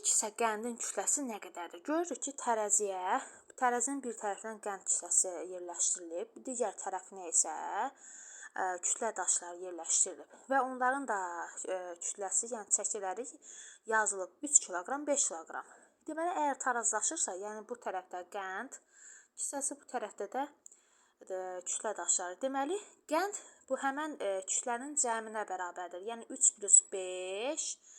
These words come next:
neçə edər? Səkkiz. Deməli, qəndimiz səkkiz kiloqramdır, ə, qəndin kütləsi. Daha sonra altmış beş ədədi hansı ədəd üçlüyündə onluq və təşliklərinə doğru ayrılmışdır? Ə, əvvəlcə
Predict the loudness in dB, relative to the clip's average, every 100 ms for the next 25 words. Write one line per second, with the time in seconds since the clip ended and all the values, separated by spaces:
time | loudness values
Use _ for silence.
0 | -20 -20 -20 -14 4 6 6 2 -2 -4
1 | -2 -2 -2 -4 -10 -12 -6 -6 -6 -2
2 | 0 0 _ -20 _ _ _ _ _ _
3 | _ _ _ _ -2 2 2 2 0 -2
4 | -12 _ _ _ 0 0 0 -4 2 4
5 | 2 0 -2 -2 0 -4 -2 -6 -6 -10
6 | -16 -18 -20 _ -14 -10 -10 -10 -10 -12
7 | -16 -16 -8 -8 -6 -10 -8 -8 0 2
8 | 2 0 -14 _ _ -6 0 0 0 0
9 | 2 2 2 -2 2 2 4 2 2 -2
10 | 0 0 4 4 4 2 -2 -2 2 2
11 | 2 -2 -2 -6 -6 -6 -4 -6 -4 -4
12 | -4 -4 -6 -12 -20 -20 -2 2 2 2
13 | -2 -2 -6 -2 -2 -2 -12 -20 -20 _
14 | -6 -4 0 0 2 4 4